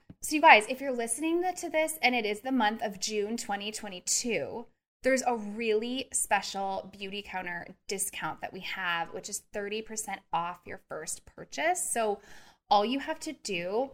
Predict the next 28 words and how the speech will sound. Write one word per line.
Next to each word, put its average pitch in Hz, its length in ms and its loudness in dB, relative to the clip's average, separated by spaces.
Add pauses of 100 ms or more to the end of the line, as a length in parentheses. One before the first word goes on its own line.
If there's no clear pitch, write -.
(120)
is 220 200 2
scroll 208 460 0
down 208 440 -4
right 202 260 0
now 175 400 -4
if 202 120 -12
you're 202 100 -6
listening 196 340 -6
on 196 120 -6
Apple 202 560 -2 (280)
and 214 280 2 (160)
go 196 160 -4
to 220 140 0
our 269 340 2
show 233 340 0
notes, 208 640 -6
and 214 180 2
you 214 120 -8 (100)
just 226 220 -6
click 233 420 -2 (180)
our 202 320 2
specific - 920 -4
unique 202 480 -6
link, 165 300 -6
which 415 180 -12
is - 80 -8
in 165 200 -8
there. 165 300 -10